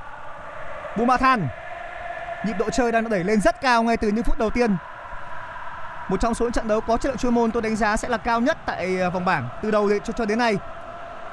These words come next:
Không được rồi. Vẫn đang là hậu vệ cánh trái của đội tuyển, ờ, Indo là Ahan. Jordi Amat.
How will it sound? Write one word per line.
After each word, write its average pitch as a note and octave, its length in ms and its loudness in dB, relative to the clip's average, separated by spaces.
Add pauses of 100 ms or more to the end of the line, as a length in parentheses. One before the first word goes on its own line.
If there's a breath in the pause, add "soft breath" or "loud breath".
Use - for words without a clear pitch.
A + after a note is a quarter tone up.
(120)
Không A#3 140 4
được A3 100 4
rồi. F#3 160 2 (880)
Vẫn G#3 180 0
đang A#3+ 160 4
là A3+ 80 4
hậu G#3 140 0
vệ G#3 100 -2
cánh G#3+ 180 -2
trái A3+ 300 4
của B3 100 -4
đội A3+ 60 -2
tuyển, E3+ 300 0
ờ, D#3+ 120 0 (120)
Indo A3+ 300 2
là A3 80 0
Ahan. A3+ 400 4 (600)
Jordi A#3 360 6
Amat. B3+ 260 6